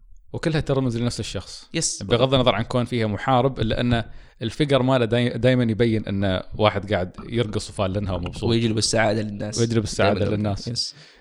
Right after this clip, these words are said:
Speaker 1: آه، غير موضوع، آه، يعني جوي بوي، واحدة من الأشياء اللي لاحظتها في رحلة المكسيك، أي واحدة،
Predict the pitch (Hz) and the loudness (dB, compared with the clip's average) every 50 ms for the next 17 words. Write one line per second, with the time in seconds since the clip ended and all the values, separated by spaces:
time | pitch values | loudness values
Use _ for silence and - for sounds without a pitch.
0 | _ - _ - - - - - 101 107 110 107 107 104 101 - _ _ _ _ | _ -20 _ -20 -20 -20 -6 -2 0 2 2 2 2 0 -2 -6 _ _ _ _
1 | _ _ _ _ _ _ - - - _ _ _ _ _ _ 139 170 196 202 180 | _ _ _ _ _ _ -20 -20 -20 _ _ _ _ _ _ 4 4 4 6 4
2 | 165 147 143 165 165 135 - - - _ _ - 101 92 90 87 87 87 85 82 | 4 4 6 4 4 4 2 -2 -12 _ _ -6 -4 -4 -4 -4 -4 -6 -8 -12
3 | - - _ _ _ _ _ _ _ - 85 82 78 76 80 85 85 85 82 - | -16 -20 _ _ _ _ _ _ _ -12 -10 -10 -8 -8 -8 -8 -8 -8 -10 -12
4 | - _ _ _ _ _ _ - - - 90 90 90 110 127 143 131 104 101 101 | -16 _ _ _ _ _ _ -20 -18 -16 -16 -6 -2 0 0 0 0 0 -2 -2
5 | 95 95 113 143 160 _ _ _ _ _ _ - 117 - - 120 - 147 160 151 | -2 -2 -4 -6 -10 _ _ _ _ _ _ -18 -16 -6 -6 -6 -2 -2 -2 0
6 | 139 123 113 110 - - 135 127 - 107 95 90 92 90 90 90 85 87 85 85 | 0 0 -2 -2 -2 -2 -2 -2 -2 -4 -6 -4 -4 -4 -4 -4 -6 -6 -6 -6
7 | 85 82 - - - 95 90 - 131 - - 120 107 110 104 107 - 107 95 98 | -8 -8 -8 -4 -2 -2 -2 -2 -4 -8 -8 -10 -8 -8 -8 -8 -8 -6 -6 -6
8 | - - 127 123 - - 120 104 - 87 87 | -6 -6 -10 -8 -4 -4 -4 -4 -4 -4 -8